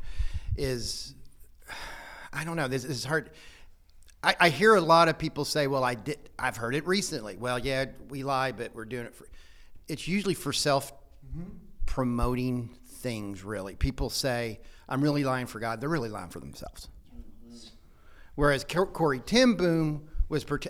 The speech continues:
Speaker 1: actu-, she, there, she was actually taking a great risk.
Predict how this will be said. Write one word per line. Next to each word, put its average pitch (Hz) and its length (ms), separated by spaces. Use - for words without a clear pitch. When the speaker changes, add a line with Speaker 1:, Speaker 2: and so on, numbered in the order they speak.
Speaker 1:
actu-, 151 360
she, - 200
there, 190 240
she - 120
was 139 80
actually 202 240
taking 135 240
a - 20
great 123 240
risk. 113 640